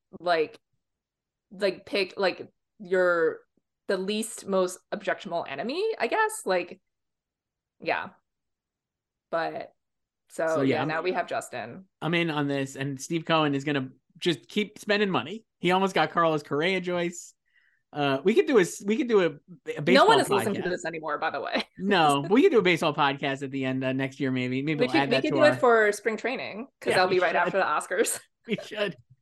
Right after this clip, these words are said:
Speaker 2: There was a, I almost wanted to go to spring training, but I couldn't figure out how to make it work with our, with the awards calendar because,
Speaker 1: Oh my
Speaker 2: uh,
Speaker 1: God. So,
Speaker 2: there's
Speaker 1: I
Speaker 2: too
Speaker 1: mean,
Speaker 2: much
Speaker 1: you
Speaker 2: going
Speaker 1: already
Speaker 2: on.
Speaker 1: know this, but I was supposed to go to one of the last Mets games, but it was rained out.
Speaker 2: Mm-hmm.
Speaker 1: And then they gave us, uh,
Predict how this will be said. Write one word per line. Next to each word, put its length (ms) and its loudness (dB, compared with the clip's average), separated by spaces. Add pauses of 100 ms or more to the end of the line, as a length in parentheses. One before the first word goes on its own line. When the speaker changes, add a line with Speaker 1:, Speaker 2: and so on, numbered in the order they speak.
(580)
Speaker 2:
There 140 8
was 200 4
a, 160 6 (380)
I 100 4
almost 260 4
wanted 140 4
to 60 6
go 120 4
to 80 4
spring 200 -2
training, 200 -2
but 100 0
I 40 -2
couldn't 200 -6
figure 140 -2
out 60 4
how 60 2
to 60 -4
make 160 -4
it 80 -6
work 180 -2
with 100 -4
our, 240 -2 (180)
with 100 0
the 80 4
awards 360 4
calendar 460 -14
because, 360 -4
Speaker 1:
Oh 100 -10
my 80 -2 (120)
Speaker 2:
uh, 40 -6
Speaker 1:
God. 180 -10 (460)
So, 200 6
Speaker 2:
there's 120 6
Speaker 1:
I 60 4
Speaker 2:
too 60 0
Speaker 1:
mean, 160 2
Speaker 2:
much 140 -2
Speaker 1:
you 80 -4
Speaker 2:
going 80 6
Speaker 1:
already 160 4
Speaker 2:
on. 60 0
Speaker 1:
know 160 0
this, 220 -8
but 80 0
I 80 4
was 120 -2
supposed 220 -6
to 60 -10
go 140 0
to 160 -4
one 200 -6
of 120 -10
the 80 -6
last 500 -4
Mets 300 -8
games, 460 -10
but 120 -2
it 80 -4
was 120 -10
rained 260 -8
out. 300 -4 (240)
Speaker 2:
Mm-hmm. 180 -6
Speaker 1:
And 200 0
then 120 -2
they 200 -6
gave 200 -8
us, 500 -6 (520)
uh, 320 -2